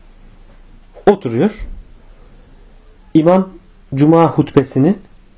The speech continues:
okumak üzere minbere çıkmaya başlıyor merdivenden. Bir merdivenden ayağını kaldırıp öbür merdivene ayağını basacağı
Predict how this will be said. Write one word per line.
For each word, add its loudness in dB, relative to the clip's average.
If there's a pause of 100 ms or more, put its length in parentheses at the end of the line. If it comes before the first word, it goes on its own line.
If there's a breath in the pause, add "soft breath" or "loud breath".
(120)
okumak 0
üzere 0 (1500)
minbere 2 (300)
çıkmaya 0
başlıyor 0
merdivenden. 0 (1000 soft breath)
Bir 2
merdivenden 2 (120)
ayağını 2
kaldırıp 0
öbür 2
merdivene 0
ayağını 0
basacağı -2